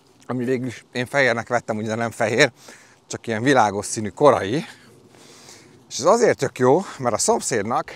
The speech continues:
van ott egy baszott nagy cseresznyefája, és amikor az érik, addigra ezt már rég lehettük, tehát ez korai, és akkor szokott jönni rengeteg seregély.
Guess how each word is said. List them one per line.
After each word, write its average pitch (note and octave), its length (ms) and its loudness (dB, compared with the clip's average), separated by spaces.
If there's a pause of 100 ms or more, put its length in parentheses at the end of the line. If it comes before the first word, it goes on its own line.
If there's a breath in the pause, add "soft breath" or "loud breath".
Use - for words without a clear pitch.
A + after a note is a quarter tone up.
(920 loud breath)
van E3 200 -4
ott A#2 160 -6
egy F#2 120 -6
baszott G#2 380 -4
nagy G2+ 180 -10
cseresznyefája, A2 880 -2 (1200 loud breath)
és G#2+ 100 -12
amikor F3 400 2
az G2+ 140 0
érik, B2+ 460 0
addigra C#3 320 4
ezt A#2 140 2
már A#2 200 4
rég A2 160 0
lehettük, F2+ 560 -6
tehát F#2 180 -10
ez - 100 -8
korai, G#2+ 420 -4 (760 soft breath)
és A2 140 -14
akkor G3 300 6
szokott B2 240 -6
jönni C#3 240 4
rengeteg G2+ 460 4
seregély. E2 600 -4